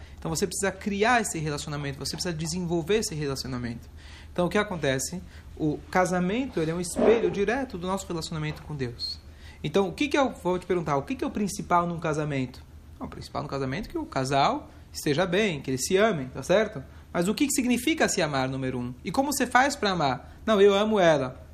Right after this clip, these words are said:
Eu bato nela, às vezes, eu discuto com ela, mas eu amo ela. Então, significa que você não ama, tá certo? Então, se você entende o que que significa, então, amor, se eu falo, se você ama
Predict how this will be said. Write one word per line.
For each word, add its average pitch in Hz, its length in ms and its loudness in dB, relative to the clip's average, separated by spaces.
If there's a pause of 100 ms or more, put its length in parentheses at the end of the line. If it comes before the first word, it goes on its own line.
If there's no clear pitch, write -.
Eu 127 100 -4
bato 127 300 2
nela, 196 340 2
às 143 80 -2
vezes, 165 300 2
eu 135 60 -2
discuto 156 360 -4
com 208 160 2
ela, 226 140 2
mas 262 140 0
eu 214 120 4
amo 208 220 2
ela. 135 260 0 (260)
Então, - 360 -4
significa 185 540 -2
que - 80 -8
você - 80 -4
não 254 220 4
ama, 160 260 0 (260)
tá - 80 -8
certo? 208 360 4 (320)
Então, 147 180 0
se 156 120 -4
você 214 380 4
entende 185 460 0
o 135 40 -6
que 214 140 -2
que - 60 -4
significa, 165 420 -2
então, 156 280 -2
amor, 185 580 4
se - 120 -4
eu 151 40 -4
falo, 143 280 2
se - 140 -4
você 160 540 2
ama 196 460 4